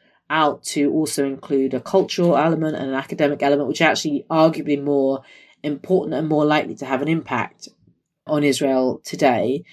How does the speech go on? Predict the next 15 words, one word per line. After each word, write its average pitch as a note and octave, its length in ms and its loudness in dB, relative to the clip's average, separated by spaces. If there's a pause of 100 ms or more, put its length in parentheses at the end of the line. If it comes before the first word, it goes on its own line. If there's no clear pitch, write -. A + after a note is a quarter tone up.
(160)
in D3+ 180 0
terms C3+ 320 0
of B2 80 -2
sort C3+ 180 -2
of B2 100 -6 (200)
removing C#3 760 0
legitimacy C3+ 600 -4
and B2+ 100 -8
creating, B2+ 440 -2
having C#3+ 280 0
this C3 160 -4
educational D3+ 720 0
element E3+ 340 2
as D#3+ 140 -6
well. F3 440 2